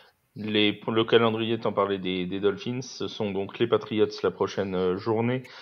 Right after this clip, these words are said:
Ensuite, ce seront les Chiefs, donc en Allemagne, puis les Raiders, les Jets, les Commanders, les Titans, encore les Jets. Avant de finir, qu'on, avec trois matchs plutôt compliqués quand même, euh, Cowboys,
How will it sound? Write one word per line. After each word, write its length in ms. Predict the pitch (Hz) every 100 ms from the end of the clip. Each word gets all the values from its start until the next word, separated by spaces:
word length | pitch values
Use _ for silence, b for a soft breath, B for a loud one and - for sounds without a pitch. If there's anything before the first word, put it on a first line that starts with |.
| B B
Ensuite, 320 | 95 - 107
ce 80 | 98
seront 160 | - 92
les 160 | 90
Chiefs, 400 | - 123 117 -
donc 200 | 107 95
en 100 | 98
Allemagne, 420 | 95 90 98 107 107
puis 220 | - 110
les 220 | 113 113
Raiders, 400 | 104 101 117 120 120
les 160 | 113 107
Jets, 320 | 127 123 -
les 100 | 110
Commanders, 480 | 107 107 104 107 113 -
les 120 | 98
Titans, 440 | - 101 92 107 117 -
encore 280 | 98 113 117
les 160 | 98
Jets. 400 | 101 90 90 - B B B B -
Avant 220 | 101 117
de 60 | 120
finir, 280 | 139 139
qu'on, 320 | - 120 104 -
avec 200 | 123 117
trois 180 | - 147
matchs 260 | 143 143 -
plutôt 260 | 165 165 180
compliqués 460 | 156 - 135 156
quand 160 | 175 123
même, 220 | 131 135
euh, 100 | 107
Cowboys, 420 | - 123 123 127